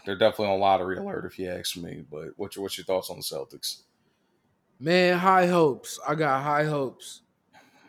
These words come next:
Speaker 2: Man,
Speaker 1: Mm-hmm.
Speaker 2: I've seen Kobe carry some trash.
Speaker 1: Mm-hmm.
Speaker 2: You know what I mean? To the brink.
Speaker 1: Yeah,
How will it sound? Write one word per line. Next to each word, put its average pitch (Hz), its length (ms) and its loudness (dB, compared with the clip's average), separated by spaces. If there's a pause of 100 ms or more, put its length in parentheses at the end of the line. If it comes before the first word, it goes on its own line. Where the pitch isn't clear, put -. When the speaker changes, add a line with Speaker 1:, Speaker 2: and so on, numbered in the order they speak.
(160)
Speaker 2:
Man, 139 600 -4
Speaker 1:
Mm-hmm. 127 200 -8 (220)
Speaker 2:
I've 135 140 0
seen 170 360 0
Kobe 170 600 2 (720)
carry 160 400 6
some 120 320 -4
trash. 135 920 0 (1040)
Speaker 1:
Mm-hmm. 95 520 -12 (180)
Speaker 2:
You 120 160 -4
know 139 60 0
what 147 160 4
I - 20 0
mean? 180 540 4
To 175 160 -2
the 139 100 6
brink. 151 420 4
Speaker 1:
Yeah, 123 380 -2